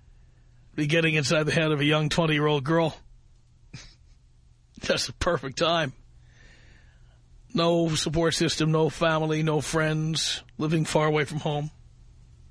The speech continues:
She broadly hinted, broad that she is, she broadly hinted that, uh, she'd like to go from one disaster to another.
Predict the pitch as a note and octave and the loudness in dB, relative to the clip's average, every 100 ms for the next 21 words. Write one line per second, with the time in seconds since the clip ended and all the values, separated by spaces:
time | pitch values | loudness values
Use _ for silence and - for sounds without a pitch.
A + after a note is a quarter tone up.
0 | - - - - - - - - - - | -20 -20 -20 -20 -20 -20 -20 -20 -20 -20
1 | - - - - - - - - - - | -20 -20 -20 -20 -20 -20 -20 -20 -20 -20
2 | - - - - - - - - - - | -20 -20 -20 -20 -20 -20 -20 -20 -20 -20
3 | - - - B3+ A#3+ E3 D3 F3 F#3 F#3 | -16 -6 0 2 2 2 2 4 4 2
4 | D#3+ D3+ E3+ E3+ D#3 B2+ - - - - | 2 2 0 0 -2 -4 -8 -14 -20 -20
5 | - - - - - D3 D#3+ E3 D3+ C#3 | -20 -20 -20 -20 -10 -2 0 0 -2 -2
6 | D#3+ D#3 E3 C3 - - G#3 F#3 F#3 E3 | 0 2 2 -2 -4 -2 2 4 2 2
7 | D#3 E3 D3+ D#3+ C#3+ D3 - D#3 C#3 - | 0 0 0 -2 0 -2 0 -2 -2 -6
8 | - - - - - - B3 B3+ E3+ F3 | -18 -20 -20 -20 -8 -2 2 2 2 2
9 | F#3 C#3+ F3+ E3+ G3 G3+ E3 F3 E3+ - | 0 2 0 2 2 2 2 2 2 0
10 | C#3+ F3 E3 F#3+ C#3 | 0 0 0 0 -2